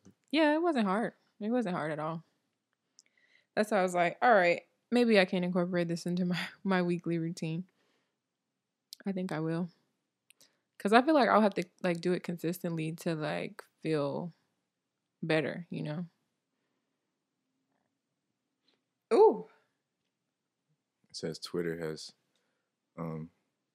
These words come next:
Speaker 2: suspended the president's Twitter again.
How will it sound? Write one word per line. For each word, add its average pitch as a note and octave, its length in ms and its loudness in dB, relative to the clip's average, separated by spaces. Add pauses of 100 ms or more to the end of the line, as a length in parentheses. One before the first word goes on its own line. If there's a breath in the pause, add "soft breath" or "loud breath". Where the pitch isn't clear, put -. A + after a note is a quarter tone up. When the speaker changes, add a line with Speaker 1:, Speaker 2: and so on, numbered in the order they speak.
(500)
Speaker 2:
suspended D#2+ 600 -10
the D#2 80 -12
president's D#2+ 560 -12
Twitter D#2 420 -10
again. D#2 260 -16